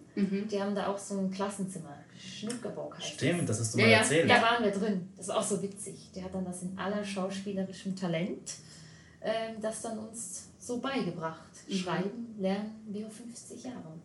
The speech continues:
Speaker 2: in diesen
Speaker 1: Mhm.
Speaker 2: Schulbänken.
Speaker 3: Und damals hat es ja auch funktioniert. Also warum funktioniert es? Heute sollte es ja auch so funktionieren, aber
Speaker 1: Ja,
Speaker 3: es
Speaker 1: das
Speaker 3: muss
Speaker 1: ist
Speaker 3: ja
Speaker 1: eben nicht so einfach.
Speaker 3: Eben, eben.
Speaker 2: Also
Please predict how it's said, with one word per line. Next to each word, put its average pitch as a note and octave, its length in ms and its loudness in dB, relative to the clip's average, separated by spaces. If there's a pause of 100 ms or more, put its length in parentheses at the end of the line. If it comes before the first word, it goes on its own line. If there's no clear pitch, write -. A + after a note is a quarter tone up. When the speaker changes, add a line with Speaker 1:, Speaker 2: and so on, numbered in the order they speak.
Speaker 2:
in F#3 80 -8
diesen F#3 160 -2
Speaker 1:
Mhm. - 60 -4
Speaker 2:
Schulbänken. F3 680 -4 (420)
Speaker 3:
Und G#2 160 -2
damals G2+ 360 2
hat A2 120 0
es A2 120 2
ja G#2 120 6
auch G2+ 80 2
funktioniert. - 680 -2 (220)
Also D#2+ 320 -8 (180)
warum F2 220 -6
funktioniert F#2 440 -6
es? - 260 -6 (320)
Heute G#2+ 360 4
sollte A#2 280 4
es A2+ 80 2
ja - 120 2
auch C#3 140 4
so F2 180 -2
funktionieren, G2 720 2
aber F#2+ 420 0 (120)
Speaker 1:
Ja, G3 480 2
Speaker 3:
es B3 80 4
Speaker 1:
das C#4 100 10
Speaker 3:
muss C4 120 6
Speaker 1:
ist C4 60 6
Speaker 3:
ja C4+ 140 8
Speaker 1:
eben C#4 180 8
nicht B3+ 300 10
so C4 100 8
einfach. C#4+ 640 10
Speaker 3:
Eben, D#3+ 540 12
eben. C3 520 12
Speaker 2:
Also G3+ 200 4